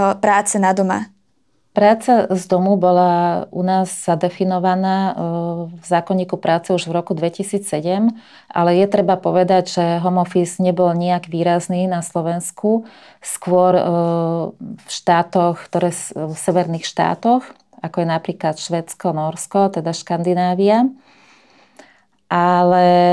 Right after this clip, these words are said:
Speaker 2: e, vlastne home office, e, prišiel do povedomia viac spoločností práve dôsledkom pandémie ochorenia covid devätnásť, e, čo teda nebol veľmi pozitívny jav,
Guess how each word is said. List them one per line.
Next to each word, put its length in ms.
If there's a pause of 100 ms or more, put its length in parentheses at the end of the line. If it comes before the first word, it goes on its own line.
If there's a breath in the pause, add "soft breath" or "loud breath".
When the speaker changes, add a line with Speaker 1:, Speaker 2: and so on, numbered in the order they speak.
(160)
Speaker 2:
e, 520 (680)
vlastne 560
home 240
office, 480
e, 400
prišiel 480
do 160
povedomia 640
viac 240
spoločností 800
práve 640
dôsledkom 880 (240 soft breath)
pandémie 720
ochorenia 480
covid 240
devätnásť, 800 (880 soft breath)
e, 240
čo 480 (440)
teda 600
nebol 480
veľmi 240
pozitívny 640
jav, 320